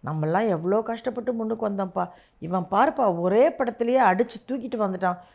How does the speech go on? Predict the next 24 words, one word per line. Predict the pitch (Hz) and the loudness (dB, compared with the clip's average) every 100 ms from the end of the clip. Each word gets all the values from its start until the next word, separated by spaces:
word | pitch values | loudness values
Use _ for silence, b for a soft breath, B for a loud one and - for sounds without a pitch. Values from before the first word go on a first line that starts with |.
| B - | B -6
எவ்வளோ | 156 165 185 294 330 269 262 | 0 0 2 4 6 4 4
ஆடுப்பா | 254 | 4
இவனுக்குன்னு." | 233 196 185 175 196 233 247 - | 4 4 2 0 2 2 0 0
அதுக்கப்புறம்தான் | 180 190 - 180 - 269 285 277 247 330 B B - | 2 2 2 0 4 2 6 6 6 2 B B 2
இவங்கெல்லாம் | 233 294 349 339 339 | 6 6 4 4 2
கூட | 320 294 | 2 2
நிறைய | 240 247 233 | 4 6 4
ஆட்ல | 208 226 | 4 2
நடிக்கலாம்னு | 202 190 196 196 196 | 0 0 2 0 0
சொல்லி | 190 196 | -2 -2
ஒரு | 190 160 | -2 0
முடிவெடுத்தாங்களாம். | 190 214 170 - 143 139 120 b b b b | 0 0 -2 -4 -6 -6 -8 b b b b
அதுக்கு | 208 262 262 | 6 6 4
முன்னாடி | 294 | 0
இவங்கெல்லாம் | 294 247 262 | 2 2 0
நிறைய | 226 226 226 | 2 2 2
ஆட்ல | 196 214 | 2 2
வந்து | 214 185 196 | 0 0 -2
நடிக்கல, | 185 185 170 | -2 0 0
ஒரு | 165 | 0
லிமிட்டடா | 196 233 240 240 | 0 0 0 4
தான் | 220 226 | 4 4
நடிச்சிட்டு | 202 175 175 160 | -2 -4 -8 -8
இருந்தாங்க. | 156 147 135 | -8 -6 -8